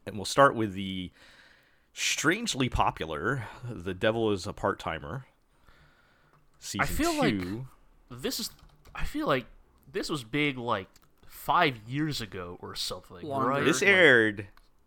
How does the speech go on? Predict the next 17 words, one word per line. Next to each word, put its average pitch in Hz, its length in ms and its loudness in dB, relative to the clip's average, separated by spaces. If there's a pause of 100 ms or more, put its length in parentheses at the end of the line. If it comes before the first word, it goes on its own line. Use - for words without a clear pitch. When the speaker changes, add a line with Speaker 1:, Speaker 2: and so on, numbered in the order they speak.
Speaker 1:
nine 104 380 -2
years 92 240 -4
ago. 69 220 -14 (440)
<laughs> - 420 -8
Speaker 2:
Don't 277 300 6
say 285 420 6
that. 104 360 0 (100)
I - 160 8
thought 196 360 8
I 180 80 12
Speaker 1:
Yes. 226 100 8
Speaker 2:
was, 214 220 2
I 185 100 12
thought 196 180 12
I 185 60 10
was 190 240 4
over, 208 360 10